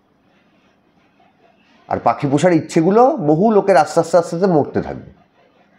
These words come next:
সেটা যাতে না হয়, কাইন্ডলি সবার কাছে রিকোয়েস্ট, যেটা ট্রেডারকে দেবেন, কাইন্ডলি সেই দামে যদি পাখিগুলো ব্রিডারকেও দেন,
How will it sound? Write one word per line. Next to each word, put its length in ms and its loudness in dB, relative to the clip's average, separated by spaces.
সেটা 180 0
যাতে 220 4
না 280 2
হয়, 280 0
কাইন্ডলি 380 0
সবার 360 0
কাছে 240 0
রিকোয়েস্ট, 460 -2
যেটা 360 2
ট্রেডারকে 580 2
দেবেন, 400 2
কাইন্ডলি 400 0
সেই 240 0
দামে 280 2
যদি 480 -2
পাখিগুলো 760 -2
ব্রিডারকেও 560 2
দেন, 300 0